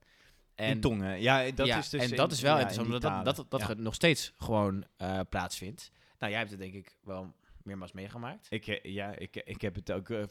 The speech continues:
Speaker 2: heel vaak geprobeerd om in,
Speaker 1: Om in
Speaker 2: want,
Speaker 1: tongen te
Speaker 2: ja, ja, je hebt
Speaker 1: Wat is, wat is, wat is het proces om dat soort van te proberen?
Speaker 2: <laughs> Nou, het, het punt is, je hebt een beetje meerdere theorieën rondom in tongen spreken. En dan heb je ook nog een soort van in tongen spreken, weet je wel? Want,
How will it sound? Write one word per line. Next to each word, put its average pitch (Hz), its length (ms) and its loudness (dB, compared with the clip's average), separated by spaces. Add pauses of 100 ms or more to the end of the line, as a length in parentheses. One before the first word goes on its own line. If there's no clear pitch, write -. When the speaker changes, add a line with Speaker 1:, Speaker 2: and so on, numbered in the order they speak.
(100)
Speaker 2:
heel 160 280 4
vaak 156 260 2
geprobeerd 110 640 0
om 104 140 -6
in, 104 160 -4
Speaker 1:
Om - 20 -12
in 185 100 -6
Speaker 2:
want, 147 180 2
Speaker 1:
tongen - 160 4
te 165 80 0
Speaker 2:
ja, 156 160 8
ja, 139 220 6
je 143 200 4
hebt 165 60 6
Speaker 1:
Wat - 120 4
is, 196 140 0
wat 180 180 -2
is, 196 80 -4
wat 170 180 -2
is 175 60 -4
het 185 120 -6
proces 160 420 0
om 139 200 -4
dat 135 160 2
soort 143 160 -6
van 135 140 -6
te 131 100 -10
proberen? 135 600 -2 (100)
Speaker 2:
<laughs> 202 340 6 (300)
Nou, 123 260 6
het, 156 300 -2
het 143 140 -2
punt 208 220 2
is, 156 140 0
je 160 60 0
hebt 143 120 0
een 147 80 -2
beetje 143 320 0
meerdere 143 420 2
theorieën 131 500 4
rondom 120 280 -2
in 110 120 -4
tongen 123 240 -2
spreken. 107 340 -4 (100)
En 165 280 0
dan 175 120 2
heb 196 140 4
je - 80 -2
ook 202 140 6
nog 208 140 2
een - 60 -6
soort 170 200 -6
van 143 180 -4
in 165 120 -2
tongen 120 240 -2
spreken, 95 340 -6
weet 117 180 0
je 135 60 2
wel? 151 120 6
Want, 135 180 0